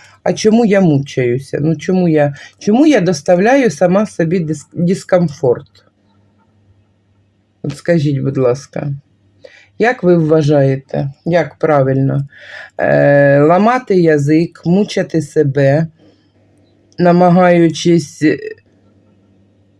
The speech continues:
підбирати щиро українські слова?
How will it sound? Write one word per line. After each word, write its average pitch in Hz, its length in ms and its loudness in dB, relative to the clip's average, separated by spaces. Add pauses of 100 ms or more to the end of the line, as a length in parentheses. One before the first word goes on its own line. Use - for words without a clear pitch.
(180)
підбирати 165 680 2
щиро 170 440 2
українські 165 680 0
слова? 151 680 0